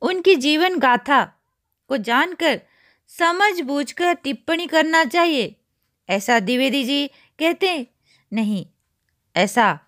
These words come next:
उनके कथन से संकेतित हो जाता है। वैसे भी द्विवेदी जी कुछ भी कहने से बचते हैं। उन्हें अपने नायक कुटज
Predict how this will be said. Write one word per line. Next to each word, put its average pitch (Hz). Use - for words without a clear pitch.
उनके 170
कथन 190
से 330
संकेतित 359
हो 311
जाता 233
है। 151
वैसे 233
भी 339
द्विवेदी 285
जी 302
कुछ -
भी 311
कहने 339
से 349
बचते 302
हैं। 214
उन्हें 233
अपने 277
नायक 233
कुटज 240